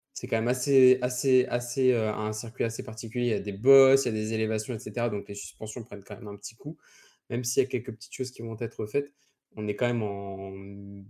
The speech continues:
deux tiers de la saison, donc les pièces commencent à s'user. Et il y a, même s'il y a des détecteurs sur la voiture,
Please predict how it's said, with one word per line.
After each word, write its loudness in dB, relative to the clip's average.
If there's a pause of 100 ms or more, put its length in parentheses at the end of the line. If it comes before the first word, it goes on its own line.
(120)
deux 2
tiers -4
de -6
la -2
saison, -4 (120)
donc -14
les -8
pièces -4
commencent -10
à -6
s'user. -2 (400)
Et 0
il 2
y 2
a, -2 (420)
même -2
s'il 0
y 0
a -
des -10
détecteurs -4
sur -12
la -6
voiture, -10